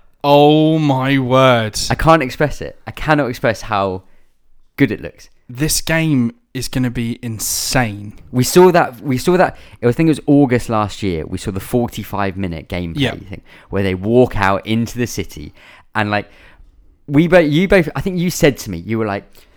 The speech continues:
Speaker 2: "I think if most people were to watch this, and even if they knew this is in-game and not a
Speaker 1: Yeah.
Speaker 2: cinematic, even if they knew what that difference was, they would watch it and be like, 'Wow, that looks really pretty and stuff.'" When we watched it, and I s-, I know you turned to me and you said,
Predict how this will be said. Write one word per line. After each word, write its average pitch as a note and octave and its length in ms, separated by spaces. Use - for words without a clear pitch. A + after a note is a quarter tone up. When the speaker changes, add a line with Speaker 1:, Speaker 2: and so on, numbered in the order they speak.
Speaker 2:
"I C3 80
think A3+ 240
if B3 100
most F3+ 260
people B2+ 280
were A#2+ 120
to - 120
watch A2 380
this, - 400
and C#3 80
even E3+ 200
if C#3+ 120
they D3+ 100
knew C3 360
this F#2 220
is F#2+ 160
in-game F#2 800
and F#2 160
not G2+ 260
a B2+ 40
Speaker 1:
Yeah. A2 160
Speaker 2:
cinematic, - 400
even G#2+ 220
if - 120
they G#2+ 100
knew A2 200
what F#2+ 120
that E2 160
difference - 400
was, - 280
they C#3+ 160
would D3+ 100
watch C#3+ 200
it C3 40
and A#2+ 60
be A2+ 60
like, A#2+ 140
'Wow, D#3 200
that F3+ 160
looks F#2+ 220
really E2+ 180
pretty - 360
and F#2 100
stuff.'" - 300
When B2+ 260
we G3+ 220
watched A#2+ 400
it, E2 40
and C#2+ 100
I - 20
s-, - 220
I B2+ 80
know C#3 140
you C#3 300
turned D#3+ 340
to - 60
me A2+ 40
and G#2+ 60
you G#2+ 60
said, A2+ 360